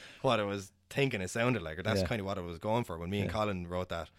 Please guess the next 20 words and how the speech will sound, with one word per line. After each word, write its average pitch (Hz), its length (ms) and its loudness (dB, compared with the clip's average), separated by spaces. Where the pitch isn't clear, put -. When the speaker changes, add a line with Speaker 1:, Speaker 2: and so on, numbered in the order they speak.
Speaker 1:
Yeah. 92 120 -4
Speaker 2:
I 80 140 -10
think 117 140 -2
the 104 80 -8
two 117 120 0
of 98 100 -2
us - 100 -10
wrote 85 160 -6
that 82 160 -4
again 80 280 -6
in, 85 140 -4
um, 80 280 -6
the 90 60 -12
same 107 320 2
session 92 400 -2
where 82 120 -4
we 82 120 -6
wrote 85 400 -8
Hellfire. 82 420 -6
Speaker 1:
Okay. 90 280 -2